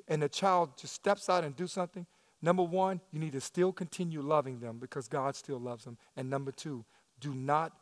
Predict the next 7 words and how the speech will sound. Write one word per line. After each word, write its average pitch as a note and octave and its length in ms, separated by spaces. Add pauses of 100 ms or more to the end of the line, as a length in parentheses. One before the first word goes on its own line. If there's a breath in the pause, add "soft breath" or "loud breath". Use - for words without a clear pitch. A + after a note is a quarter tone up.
beat D#3+ 260
yourself C#3+ 480 (140)
up C3+ 280
over B2+ 300
that B2 220
child's A#2+ 340
choice. - 540